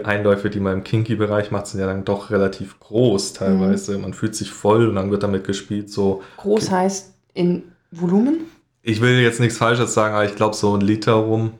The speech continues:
Speaker 2: Mhm.
Speaker 1: geht,
Speaker 2: Ja,
Speaker 1: hab ich schon
Speaker 2: schon.
Speaker 1: gehört, dass
Speaker 2: Ja,
Speaker 1: es
Speaker 2: ja.
Speaker 1: Leute gemacht haben.
Speaker 2: Ich sehe immer nur die Bilder und das, da, da ist die, das, was oben dran hängt,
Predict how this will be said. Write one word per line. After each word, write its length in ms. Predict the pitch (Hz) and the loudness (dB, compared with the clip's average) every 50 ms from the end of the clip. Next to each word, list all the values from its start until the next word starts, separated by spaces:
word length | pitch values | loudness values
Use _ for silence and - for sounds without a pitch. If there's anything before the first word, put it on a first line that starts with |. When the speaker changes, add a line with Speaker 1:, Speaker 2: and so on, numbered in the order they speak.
| _ _ _ - 202 | _ _ _ -16 -14
Speaker 2:
Mhm. 260 | 190 190 180 180 180 | -14 -14 -12 -8 -4
Speaker 1:
geht, 400 | 185 101 104 - - - - - | -2 0 0 -2 -4 -8 -8 -4
Speaker 2:
Ja, 80 | 190 | -2
Speaker 1:
hab 140 | 185 - 90 | 0 0 0
ich 100 | 87 - | -2 -2
schon 160 | - - 110 | 0 0 2
Speaker 2:
schon. 60 | 110 110 | 4 4
Speaker 1:
gehört, 460 | 107 104 107 110 110 113 110 - - | 4 4 4 4 4 4 2 2 2
dass 80 | - - | 4 4
Speaker 2:
Ja, 60 | - | 4
Speaker 1:
es 80 | 98 98 | 6 6
Speaker 2:
ja. 60 | 98 | 6
Speaker 1:
Leute 200 | 110 110 107 - | 4 4 2 2
gemacht 320 | 110 110 107 110 110 - - | 0 0 0 0 0 0 0
haben. 320 | 117 110 110 113 113 117 - | 2 2 2 0 -2 -6 -6
Speaker 2:
Ich 140 | - 196 - | -8 -6 -2
sehe 160 | - 233 240 | 2 2 4
immer 140 | 233 226 214 | 4 4 2
nur 100 | 208 202 | 2 2
die 80 | 196 208 | 0 2
Bilder 420 | 175 190 196 202 208 202 202 190 | 2 4 4 6 6 6 4 4
und 140 | 185 185 190 | 4 2 0
das, 180 | 185 180 175 - | -2 -6 -6 -4
da, 200 | - 185 185 190 190 | -2 0 0 0 -2
da 240 | - - 190 185 - | -4 -2 -2 -2 -2
ist 260 | - 190 - - - | -2 -4 -6 -6 -4
die, 240 | 190 190 185 180 180 | -2 -2 -2 -2 -2
das, 200 | - 202 196 196 | -2 -2 -2 -2
was 160 | 196 190 190 | -4 -4 -2
oben 220 | - 190 185 190 190 | -2 -2 0 0 -2
dran 220 | 196 - 180 190 196 | 0 2 2 2 4
hängt, 400 | 202 196 185 190 185 185 - | 4 4 4 2 0 -4 -8